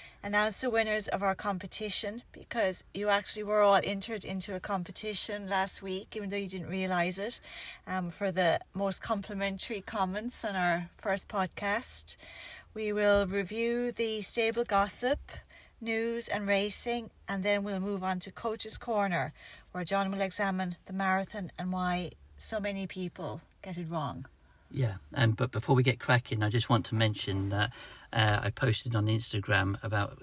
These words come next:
Speaker 2: that we'd recorded this one, uh, about a week ago, which we had, but it went on for far too long and we ended up covering too many topics. So we're gonna break those down into separate podcasts 'cause it's still pretty interesting. Uh,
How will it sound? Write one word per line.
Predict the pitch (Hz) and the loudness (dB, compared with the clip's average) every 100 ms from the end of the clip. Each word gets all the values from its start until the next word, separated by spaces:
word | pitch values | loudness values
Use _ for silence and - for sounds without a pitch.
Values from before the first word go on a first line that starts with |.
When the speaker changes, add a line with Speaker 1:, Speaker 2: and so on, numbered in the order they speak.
| - | -6
Speaker 2:
that | - | -4
we'd | 95 | -2
recorded | 101 - 113 104 104 | -2 -2 -2 0 0
this | 110 98 - | -2 -2 0
one, | 101 98 98 | 0 0 -2
uh, | - 101 101 | -2 -4 -2
about | 101 107 | 2 2
a | 104 | 4
week | 113 104 | 4 2
ago, | - 107 95 | 0 0 0
which | - - | -2 -4
we | 92 | 4
had, | 120 95 90 - - - - - | 6 6 4 -8 -18 -18 -20 -4
but | 123 | 0
it | 120 | 6
went | 117 120 | 6 8
on | 107 101 | 4 4
for | - 107 | 0 0
far | 127 110 | 6 6
too | 101 120 | 6 2
long | 110 113 104 101 | 4 6 6 6
and | 98 | 4
we | 98 | 4
ended | 104 104 | 4 4
up | 101 - | 0 -2
covering | - 107 101 | -2 -2 -2
too | - | 0
many | 107 104 | 2 0
topics. | 98 117 104 - - | 2 2 2 -4 -2
So | |
we're | 101 | 0
gonna | 101 101 | 2 2
break | 110 101 | 2 4
those | 104 98 | 2 2
down | 107 107 107 104 | 2 4 4 0
into | 95 107 | 0 -2
separate | - 104 - 120 | 0 -2 0 -2
podcasts | - 107 - 107 90 - - - - | 2 2 2 -4 -4 -6 -10 -18 -6
'cause | - | 0
it's | 117 | 0
still | - 113 | 4 2
pretty | 107 107 101 | 4 0 2
interesting. | 104 98 - - - 92 95 - - | 0 0 -2 -2 -2 -2 -2 -8 -6
Uh, | - 107 107 104 | 0 2 2 0